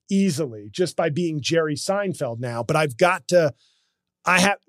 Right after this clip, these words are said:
some comics have that inner, inner measurement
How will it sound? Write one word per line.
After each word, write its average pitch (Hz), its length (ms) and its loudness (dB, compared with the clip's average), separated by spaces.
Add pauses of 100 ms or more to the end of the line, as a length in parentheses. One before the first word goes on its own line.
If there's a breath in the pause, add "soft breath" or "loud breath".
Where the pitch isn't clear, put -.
some 214 300 2
comics 202 420 0
have 180 180 0
that 165 260 -2
inner, 202 520 -2 (400)
inner 220 360 0
measurement 170 760 0